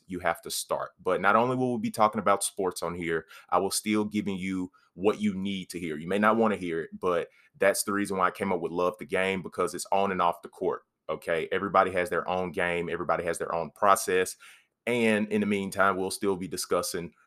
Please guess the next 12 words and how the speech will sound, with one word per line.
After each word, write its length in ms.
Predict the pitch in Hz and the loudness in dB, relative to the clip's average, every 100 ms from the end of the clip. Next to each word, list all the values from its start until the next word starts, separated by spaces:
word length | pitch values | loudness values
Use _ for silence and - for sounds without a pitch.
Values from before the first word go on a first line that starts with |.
| - | -2
regular 380 | 95 90 87 85 | 0 2 0 -4
sports, 440 | - 98 90 - | -4 0 0 -2
basketball, 520 | - 87 - 87 87 | -2 -4 -2 0 0
football, 380 | - 92 87 85 | 0 -2 0 0
college 300 | - 85 85 | 0 -2 -2
football, 420 | - 82 85 82 87 | -6 -2 0 0 0
that 180 | 92 | -4
kind 140 | - 85 | -2 -6
of 100 | 73 | -6
deal, 200 | 80 73 | -8 -6
all 120 | 78 | -2
right? 200 | 82 80 | -2 -2